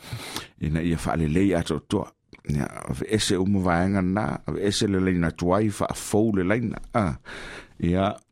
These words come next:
ma fa a fou ma lo foi ma vilinga, ia ma sa palai fo i e aluanga i fa leo aina,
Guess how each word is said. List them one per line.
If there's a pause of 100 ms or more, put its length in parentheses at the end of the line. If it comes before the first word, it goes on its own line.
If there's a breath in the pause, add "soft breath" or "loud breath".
(1040 loud breath)
ma
fa
a
fou
ma
lo
foi
ma
vilinga,
ia
ma
sa
palai
fo
i
e
aluanga
i
fa
leo
aina,